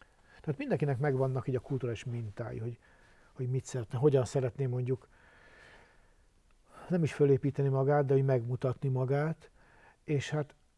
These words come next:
számomra a nagy minta, ami lehet, hogy, lehet, hogy bizonyos értelemben hátrány is már a kilencvenes évektől fölfele, ez a magyar undergroundnak a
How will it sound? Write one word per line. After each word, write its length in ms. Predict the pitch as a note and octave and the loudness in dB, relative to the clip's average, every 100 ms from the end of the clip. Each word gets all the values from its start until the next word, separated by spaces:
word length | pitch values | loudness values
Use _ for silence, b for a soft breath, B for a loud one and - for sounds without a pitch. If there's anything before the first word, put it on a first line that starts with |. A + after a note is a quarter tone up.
| _ - - - | _ -20 -20 -14
számomra 520 | - E3 D#3 C3 B2 | 0 2 4 0 -2
a 40 | |
nagy 260 | B2 C#3+ C#3+ | 0 0 0
minta, 340 | D#3+ D3 E3+ | 0 0 2
ami 160 | F3 F#3 | 4 4
lehet, 280 | G3+ D3 - | 2 0 0
hogy, 320 | C#3 C3 - | 0 0 -4
lehet, 280 | D#3+ D3 B2 | -6 -4 -2
hogy 220 | C#3 C#3 - C#3+ - | -4 -6 -12 -12 -4
bizonyos 260 | C#3 C3 | -2 0
értelemben 360 | D3+ - B2+ B2 | 0 0 -2 0
hátrány 380 | D3+ C#3+ A#2+ A2+ | 0 -2 -4 -6
is 140 | G#2 | -8
már 220 | - A#2+ | -8 -8
a 120 | A#2+ A2 - | -8 -10 -6
kilencvenes 460 | C3 A#2 C#3 A2+ | -4 -4 -6 -8
évektől 380 | - - - - | -6 -8 -8 -8
fölfele, 680 | - C3+ A#2+ D3 C#3 D#3 D3+ b b b b | -6 -6 -6 -4 -2 -2 -4 b b b b
ez 140 | - C3+ | -6 0
a 60 | |
magyar 240 | D3+ D3 A#2 | 2 2 2
undergroundnak 720 | A#2+ A#2 A#2 A#2 A#2+ A#2+ - | -2 -2 -2 -2 -4 -6 -4
a 200 | B2 B2 | -6 -8